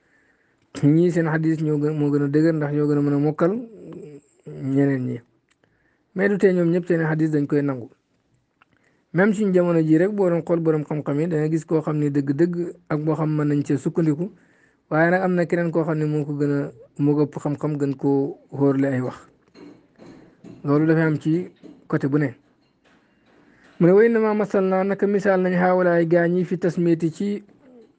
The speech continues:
tudd leen, li yakuna ngir mu nekk tamsiluhum seen ak misaal,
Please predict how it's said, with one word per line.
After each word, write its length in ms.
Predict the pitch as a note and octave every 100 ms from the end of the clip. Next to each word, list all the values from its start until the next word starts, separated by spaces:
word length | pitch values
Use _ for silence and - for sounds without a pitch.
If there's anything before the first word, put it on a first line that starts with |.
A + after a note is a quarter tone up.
| _ -
tudd 180 | G#3+ F#3
leen, 360 | F3+ E3 F3+ C4
li 140 | E3
yakuna 340 | F3 F3 G3 F#3
ngir 120 | F3
mu 140 | F3
nekk 260 | F3 E3+ D#3+
tamsiluhum 640 | E3+ E3 F#3 F#3+ F3+ F3 E3+
seen 220 | F3 E3
ak 100 | E3 - -
misaal, 460 | D#3+ E3 E3 D3+